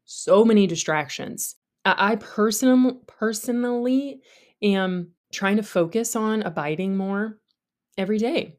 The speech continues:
meaning, like, even Thanksgiving Day, even Christmas Day, even days where things are happy or things are hard or whenever you tend not to go to Jesus. What if you ended this year strong and just said, "I'm going to go to Jesus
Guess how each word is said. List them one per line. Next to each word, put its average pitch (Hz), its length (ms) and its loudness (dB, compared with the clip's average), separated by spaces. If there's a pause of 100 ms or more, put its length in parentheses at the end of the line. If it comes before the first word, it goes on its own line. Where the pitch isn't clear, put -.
meaning, 196 320 2
like, 185 240 -2 (140)
even 226 280 -2
Thanksgiving 233 520 -2
Day, 214 400 0
even 185 280 -2
Christmas 196 440 -6
Day, 147 420 -4 (600)
even 202 320 4
days 185 380 0
where 156 460 -2 (200)
things 190 260 -4
are 185 100 -2
happy 180 380 -2
or 151 120 -2
things 180 260 -6
are 196 120 -4
hard 180 440 2
or 151 160 -2
whenever 202 360 2
you 202 200 0
tend 180 480 -2
not 143 540 -8
to 202 440 2 (100)
go 185 180 0
to 196 120 -6
Jesus. 190 680 -2 (180)
What 226 120 0
if 262 100 -6
you 381 280 0
ended 202 320 2
this 170 180 -2
year 156 140 -6
strong 151 420 -8
and 139 120 -10
just 147 240 -8
said, 151 160 -4
"I'm 170 220 -4
going 214 440 0
to 190 160 -6
go 170 200 0
to 170 140 -8
Jesus - 800 -8